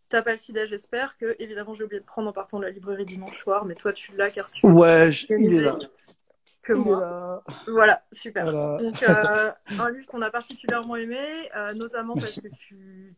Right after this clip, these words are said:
Speaker 1: as un témoignage et une voix qui sont très intéressantes, très sincères. Euh, nous, ça nous a beaucoup touchés. Et tu dis énormément de choses dans ce livre, euh, qui sont particulièrement pertinents, euh, à discuter aujourd'hui, euh, bien que tous les jours de l'année également. Euh,
Speaker 2: Ouais.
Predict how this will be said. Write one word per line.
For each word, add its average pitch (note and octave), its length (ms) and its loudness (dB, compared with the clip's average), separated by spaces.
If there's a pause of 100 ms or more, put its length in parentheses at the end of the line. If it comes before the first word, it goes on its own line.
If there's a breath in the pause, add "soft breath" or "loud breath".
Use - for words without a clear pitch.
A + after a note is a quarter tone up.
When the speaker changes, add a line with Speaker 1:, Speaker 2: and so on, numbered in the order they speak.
Speaker 1:
as G3 100 -8
un F3+ 80 -12
témoignage G#3 540 -8
et - 20 -10
une G3 100 -10
voix G#3 160 -8
qui - 140 -20
sont F#3+ 300 -14
très G#3+ 320 -6
intéressantes, G#3 540 -10
très - 200 -6
sincères. A3 600 -8 (680 loud breath)
Euh, G#3 160 -2
nous, G#3 100 -4
ça G#3+ 140 -6
nous G3+ 120 -6
a G3 60 -4
beaucoup G3 220 -14
touchés. - 320 -8 (840 soft breath)
Et B3 220 2
tu A#3 160 -12
dis A3 120 -2
énormément A3+ 380 0
de A3 40 -6
choses C4 160 -8
dans G#3+ 120 -4
ce G#3 160 -16
livre, C#4+ 240 -8 (120)
euh, G3 200 -6
qui F#3+ 220 -18
sont A#3+ 280 -6
particulièrement G#3 720 -4
pertinents, A3 640 -4
euh, F#3 480 -6
à F#3 160 -6
discuter F#3 400 -6
aujourd'hui, G3+ 420 -2 (220)
euh, F3+ 160 -8
bien G3 160 -4
que F#3+ 140 -6
tous G3 180 -10
les G#3 120 0
jours G3+ 140 -4
de F#3+ 80 -6
l'année F#3+ 220 -2
également. F3+ 400 -12 (640 soft breath)
Euh, F#3 420 -6
Speaker 2:
Ouais. F3+ 60 -12